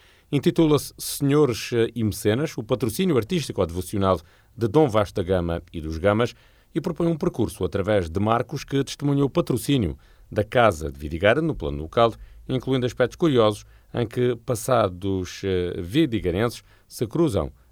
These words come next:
eh, com a história de Portugal, da Europa e do próprio mundo. No domingo, pelas nove e trinta, a habitual ação centrada na biodiversidade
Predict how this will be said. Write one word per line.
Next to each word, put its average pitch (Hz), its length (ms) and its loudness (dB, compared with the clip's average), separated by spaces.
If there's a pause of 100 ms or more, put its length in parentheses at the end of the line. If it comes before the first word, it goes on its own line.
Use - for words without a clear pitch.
eh, 90 100 0
com 104 200 0
a - 20 2
história 92 340 2
de 73 60 -10
Portugal, 90 500 2 (340)
da 92 180 0
Europa 76 500 2 (220)
e 95 80 -6
do 107 80 -2
próprio 80 340 0
mundo. 80 340 -2 (380)
No 85 240 -2
domingo, 87 540 0
pelas 85 260 -2
nove 90 220 -2
e - 20 -4
trinta, 143 320 0
a 139 40 6
habitual 107 360 2
ação 101 260 0
centrada 104 520 2
na 80 260 -2
biodiversidade 95 760 2